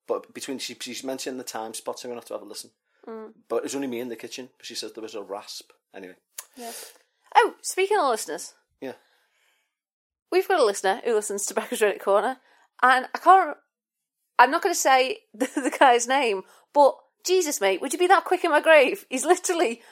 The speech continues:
Speaker 2: come on to, "Oh, Kev, here, uh, Becca's going back. Can I make a suggestion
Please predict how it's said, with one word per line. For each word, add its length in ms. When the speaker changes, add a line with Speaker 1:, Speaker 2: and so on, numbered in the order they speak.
Speaker 2:
come 180
on 140
to, 100
"Oh, 260
Kev, 240
here, 240
uh, 380
Becca's 320
going 180
back. 200
Can 200
I 60
make 180
a 60
suggestion 680